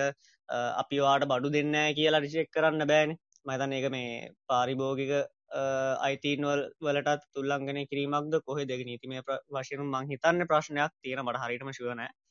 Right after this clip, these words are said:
කොහොම හරි දැන්, අ, ඒ වගේම සර්විස් බිස්නස් එකේදී මේක මොකක් හරි වෙනසක් තියෙනවද? මොකද අපි ගත්තොත් ක්ලයන්ට් කෙනෙක් ගොඩක් වෙලාවට අපිව ක්වොලිෆයි කරනවා, සර්විස් දෙන කෙනාව ක්වොලිෆයි කරනවා. මේ පුද්ගලයාගෙන් මේක ගන්න සුදුසුයිද නැද්ද කියලා.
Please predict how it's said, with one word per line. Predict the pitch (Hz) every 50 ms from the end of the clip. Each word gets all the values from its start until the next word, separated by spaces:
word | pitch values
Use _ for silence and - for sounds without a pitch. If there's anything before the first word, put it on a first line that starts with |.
| _ _ _ _ _ _
කොහොම | 156 165 170
හරි | 185 196 233 294 247
දැන්, | 185 175 170 170
අ, | 151 135 131 127 127 127 127 123 120 120 98 - - _ _
ඒ | - 160 170
වගේම | 185 208 214 247 269 -
සර්විස් | - 156 151 160 175 196 214 -
බිස්නස් | 208 208 220 240 226 220 220 - -
එකේදී | 240 233 233 233 220 226 208
මේක | 190 185 185 190
මොකක් | 180 170 170 -
හරි | 202 196 180
වෙනසක් | 170 165 165 170 190 185 175 -
තියෙනවද? | _ - 160 160 160 143 123
මොකද | 135 139 147 151 160 170 170 170 - - - _ _ _
අපි | 135 - 160 147
ගත්තොත් | 160 160 - - - 170 170 - _ _
ක්ලයන්ට් | _ - 131 135 135 156 165 180 180
කෙනෙක් | 185 190 190 190 185
ගොඩක් | 170 170 160 165 175 170 -
වෙලාවට | - 175 175 180 175 180 190 214 214
අපිව | - 147 - - 180 185 180
ක්වොලිෆයි | - - 180 175 175 180 175 190 180 180 185 175
කරනවා, | 185 185 180 180 185 185 190 190 190 185
සර්විස් | - - 151 151 151 151 156 156 - - -
දෙන | - 151 139 147 160 170
කෙනාව | 170 180 170 175 175 175 170 -
ක්වොලිෆයි | 165 160 160 170 - 175 170 170 175
කරනවා. | 175 180 175 180 185 190 214 - - _ _ _ _ _ _ _
මේ | 143 151 160
පුද්ගලයාගෙන් | 151 - 160 160 160 160 170 170 170 170 170 175 170 175 185 185 180
මේක | 170 160 151 160
ගන්න | 165 156 147 147 160 175 185
සුදුසුයිද | - 165 156 160 160 160 170 170 175
නැද්ද | 175 160 156 147 147 147
කියලා. | 143 - 123 117 - -